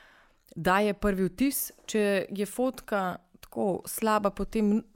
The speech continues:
pogosto niti ne brskamo naprej po profilu, tako da si lahko slabo fotografijo zakleneš vrata čisto takoj na začetku, ne. A, treba razmisliti o naslovni fotki, o headlineu, torej tisto above the fold, ne, ko prideš takoj na profil,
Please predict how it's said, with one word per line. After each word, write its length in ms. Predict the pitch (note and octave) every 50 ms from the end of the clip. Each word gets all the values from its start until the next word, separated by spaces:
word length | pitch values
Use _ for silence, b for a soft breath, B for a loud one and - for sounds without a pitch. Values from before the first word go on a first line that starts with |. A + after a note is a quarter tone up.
| - _
pogosto 600 | - A3+ G#3+ F3+ G#3 B3+ D4 D4+ - - - A#3+
niti 340 | A#3+ B3+ C4+ B3+ - B3 A#3
ne 120 | G#3+ G3+
brskamo 520 | F3+ E3+ G#3+ A#3 A#3 - - - F#3+ F3 E3+
naprej 340 | E3 E3 D#3 - F3+ F3 E3+
po 180 | - - D3
profilu, 480 | - - D#3+ D3 - - F3 D#3+ D3+ C#3
tako 180 | - - G3+
da 120 | F#3 F#3 F3
si 160 | - - F#3+
lahko 400 | E3+ E3+ E3 - - A#3 B3 A3+
slabo 400 | - - G#3 G3+ G3+ G3 G3 F#3
fotografijo 680 | - - F3+ - F3 E3 E3+ E3 - - G3+ F#3+ F3 E3
zakleneš 520 | D#3 D#3+ D#3 - - F#3 E3 D#3+ D#3 D3
vrata 340 | D3 C#3+ D3+ D3 D3 - -
čisto 320 | - - - D#3 - - C#3+
takoj 180 | - D#3 D3
na 100 | D3 C#3+
začetku, 540 | D3 C#3+ C#3 - - - - - - - -
ne. 120 | D3 D#3+ - B B B B B B B B B B
A, 320 | B D#3+ E3 E3 E3 E3 D#3+ -
treba 260 | - A3+ G3+ F#3 F#3+
razmisliti 500 | F#3+ F3 F3 F#3 F#3 F3 - E3 - D#3+
o 40 | D#3
naslovni 400 | E3 F3+ - B3+ B3 A3 G3 F3
fotki, 520 | - - F3 E3 - - - - F3 E3
o 220 | D#3+ D#3 D3 D3+ D3+ - -
headlineu, 420 | A3 G#3+ G3 F#3+ F#3 F3+ F3+ F3
torej 320 | F3+ - F#3 F3+ E3+ - - - - - _ _ _ _ _ _ _ _ - - -
tisto 240 | - G#3 F#3+ - F3+
above 220 | E3+ E3+ F3+ F3+
the 100 | E3 E3+
fold, 380 | D#3+ - G3+ G#3 A3+ A#3 F3 -
ne, 120 | - E3+ F3
ko 120 | - F#3+
prideš 320 | F3 - G3 F3 F3 E3+ -
takoj 280 | - F#3 - - G3 F#3
na 100 | F3 E3
profil, 400 | - - F#3 - - G#3+ F#3+ F3+